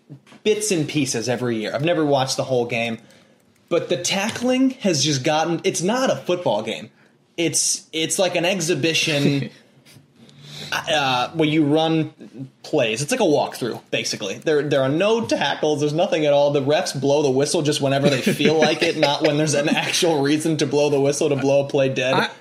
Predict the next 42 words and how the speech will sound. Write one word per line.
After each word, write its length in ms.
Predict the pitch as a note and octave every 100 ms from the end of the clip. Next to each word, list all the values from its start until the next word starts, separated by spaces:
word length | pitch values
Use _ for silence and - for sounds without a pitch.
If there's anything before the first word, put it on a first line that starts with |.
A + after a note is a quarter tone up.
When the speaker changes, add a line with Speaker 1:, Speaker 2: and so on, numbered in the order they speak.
| _ _
Speaker 1:
It's 180 | A3 A3+
kinda 240 | - D#4+ C#4
painful 380 | - F#3 D#3+ C#3+
to 60 |
watch 380 | C3+ C#3 F3 -
in 80 | D#3
that 160 | F3
respect, 540 | F3+ - G3 G3 G3 -
uh, 380 | C#3+ C3+ C3 B2+ - - _ _ _ _ _
but 100 | D#3
I, 180 | C#3+ C3+
I, 60 | C3+
you 120 | E3
know, 100 | C3+
there's 160 | B2 D3
no 160 | E3 C#3
real 500 | C#3 C#3 C3 B2 - - - - - - - -
saving 1000 | - - - E3 D3 C3+ C3+ C3 B2 - - -
play 360 | - C#3+ C#3 C3
to 120 | C3+
this 280 | B2+ B2 -
'cause 120 | B2
these 120 | B2
guys 200 | C3 B2
do 100 | B2+
not 300 | B2+ B2+ C3
wanna 320 | B2+ A#2 A2+ G#2 - C#3
get 220 | C3+ A#2 A#2+
beat 140 | G3
Speaker 2:
Well, 140 | A#2+ A#2
Speaker 1:
up, 100 | A#2
and 120 | A#2
I, 80 | A2
and 180 | A#2+
I 80 | G#2+
get 240 | G#2+ B2+ C3+
it. 40 |
Speaker 2:
I'd 160 | A#3 A3
say 240 | - D#4 A#4+
we're 120 | G4+
trending 560 | - G#3 G3+ G#3 G3 D#3+
towards 800 | F#3+ F3+ F3 F3 D#3 D3 -